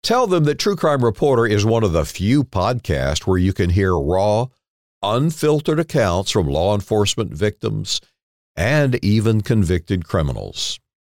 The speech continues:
And sign up for my free newsletter on the homepage of true crime reporter dot com.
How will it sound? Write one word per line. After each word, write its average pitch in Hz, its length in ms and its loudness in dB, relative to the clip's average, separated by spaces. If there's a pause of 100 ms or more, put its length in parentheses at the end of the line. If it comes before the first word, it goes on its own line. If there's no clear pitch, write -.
(120)
And 170 320 -2
sign 214 360 0
up 180 100 -2
for 139 160 0
my 123 160 2
free 147 380 0
newsletter 98 680 2
on 80 120 0
the 76 80 0
homepage 95 760 0
of 80 100 -2
true 104 220 0
crime 90 320 -2
reporter 85 520 0
dot 95 320 -2
com. 127 500 -4